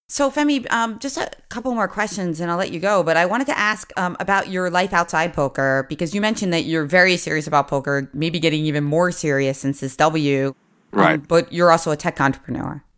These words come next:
Speaker 2: So, yeah, um, I basically, I, I'm a tech, uh, co-, I do consulting, um, for companies that, uh, maybe need, uh, strategic, uh, software solutions to be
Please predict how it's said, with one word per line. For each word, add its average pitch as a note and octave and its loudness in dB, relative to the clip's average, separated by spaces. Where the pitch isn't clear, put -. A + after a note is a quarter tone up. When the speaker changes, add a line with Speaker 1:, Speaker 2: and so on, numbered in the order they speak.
Speaker 2:
So, A2+ 2
yeah, A2 6
um, F#2+ 4
I A#2 4
basically, C3+ 0
I, G#2+ 2
I'm G#2 0
a F#2+ -2
tech, - -4
uh, F2+ 2
co-, - -10
I G#2 6
do G#2+ -2
consulting, A2+ -6
um, F#2+ 4
for - -8
companies G#2 0
that, F#2+ 4
uh, F2 6
maybe G2 -2
need, G2+ 6
uh, F2 8
strategic, G2 0
uh, F2 6
software F#2 0
solutions G2+ -2
to A2 0
be G#2 6